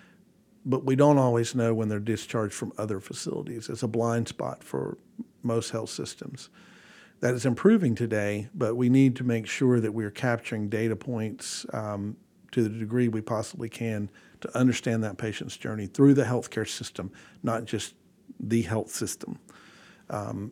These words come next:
because if we don't have insight into that, then we're not able to s-, respond appropriately when they're making their transitions, whether that's hospital to home or hospital to skilled nursing facility, whatever that may look like.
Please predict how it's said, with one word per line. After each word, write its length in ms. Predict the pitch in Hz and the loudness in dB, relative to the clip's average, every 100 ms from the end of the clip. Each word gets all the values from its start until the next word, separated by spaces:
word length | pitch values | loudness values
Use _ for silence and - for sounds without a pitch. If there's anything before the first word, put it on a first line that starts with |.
| - | -6
because 280 | 120 117 | -2 0
if 140 | 113 - | 0 0
we 80 | 117 | 4
don't 320 | 127 139 135 | 6 6 6
have 340 | 135 117 117 - | 4 2 -2 -4
insight 540 | 123 123 - 117 107 | 0 2 0 -4 -2
into 240 | 107 101 | -4 -4
that, 400 | 120 107 104 101 - - - _ | -6 -4 -4 -6 -12 -20 -20 _
then 260 | - 120 113 | 0 0 0
we're 180 | 120 127 | 0 2
not 180 | 120 117 | 4 4
able 240 | 113 107 104 | 2 0 -4
to 240 | - - | -4 -4
s-, 160 | - - _ | -6 -10 _
respond 460 | - 101 - 120 107 | -6 -4 0 0 0
appropriately 680 | 101 - 104 - - - 98 | -2 -4 -6 -6 -8 -6 -6
when 220 | 98 98 | -6 -4
they're 260 | 98 95 98 - _ - | -4 -4 -6 -14 _ -8
making 440 | - 104 - 101 | -4 -4 -4 -6
their 100 | 98 | -6
transitions, 720 | 95 - 101 98 95 - 120 101 | -6 -6 -6 -8 -8 -8 -8 -6
whether 260 | 104 110 | -8 -6
that's 460 | 98 92 - - - | -8 -8 -12 -18 -12
hospital 480 | - 80 - - 113 | -10 -10 -10 -10 -10
to 60 | |
home 400 | 92 101 90 95 | -8 -8 -6 -6
or 80 | - | -6
hospital 420 | 101 98 - 120 | -10 -10 -10 -10
to 60 | 107 | -10
skilled 320 | 110 - 117 | -10 -10 -10
nursing 300 | 113 107 123 | -10 -10 -10
facility, 560 | - 107 - 127 - 127 - - _ | -10 -12 -10 -10 -10 -14 -20 -20 _
whatever 280 | 117 113 107 | 0 0 0
that 160 | 107 | -4
may 120 | 101 101 | -6 -10
look 240 | 101 - | -10 -10
like. 160 | - | -12